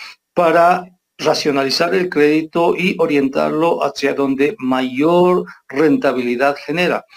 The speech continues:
¿Y dónde está la mayor rentabilidad del crédito? En el consumo. Como hay una brecha enorme entre gasto e ingreso en los hogares ecuatorianos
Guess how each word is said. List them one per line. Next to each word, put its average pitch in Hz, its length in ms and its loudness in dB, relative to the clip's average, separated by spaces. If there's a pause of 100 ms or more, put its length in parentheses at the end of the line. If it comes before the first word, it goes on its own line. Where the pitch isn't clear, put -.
(160)
¿Y 196 100 -2
dónde 254 260 4
está - 160 -2
la 160 100 0
mayor 156 240 0
rentabilidad 143 460 0
del 143 160 -2
crédito? 165 400 -2
En 139 120 2
el 123 120 0
consumo. 123 460 -6 (540)
Como 147 280 2
hay 185 80 4
una 170 180 4
brecha 156 440 0
enorme 147 800 0
entre 120 300 -8
gasto 147 600 -2
e 139 200 0
ingreso 143 680 -2
en 131 120 -4
los 127 160 -4
hogares 139 360 -2
ecuatorianos 139 840 -2